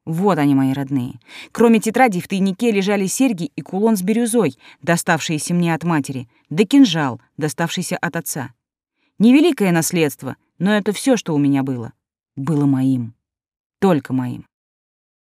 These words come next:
Родители погибли от чумы, когда мне было всего три года. И когда главой рода стал дядя Хариту, младший брат отца, меня забрала к себе бабушка, мамина мама. У простолюдинов не было принято хранить жен вместе с мужьями, как это полагалось в семьях вельмож,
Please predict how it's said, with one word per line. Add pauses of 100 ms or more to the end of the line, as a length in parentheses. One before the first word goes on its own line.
(120)
Родители
погибли
от
чумы,
когда
мне
было
всего
три
года. (500)
И
когда
главой
рода
стал
дядя
Хариту,
младший
брат
отца, (220)
меня
забрала
к
себе
бабушка, (120)
мамина
мама. (640)
У
простолюдинов
не
было
принято
хранить
жен
вместе
с
мужьями,
как
это
полагалось
в
семьях
вельмож,